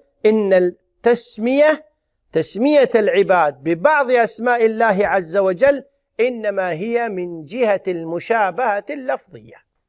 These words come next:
أو كما يقول شيخ الإسلام ابن تيمية وهو أقرب، أن نقول إنها من جهة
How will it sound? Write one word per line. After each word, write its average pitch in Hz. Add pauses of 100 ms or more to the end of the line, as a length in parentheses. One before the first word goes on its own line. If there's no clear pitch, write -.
(1080)
أو 302
كما 277
يقول 254
شيخ 240
الإسلام 220
ابن 185
تيمية 226
وهو 190
أقرب، 214 (2500)
أن 208
نقول 269
إنها 233
من 202
جهة 214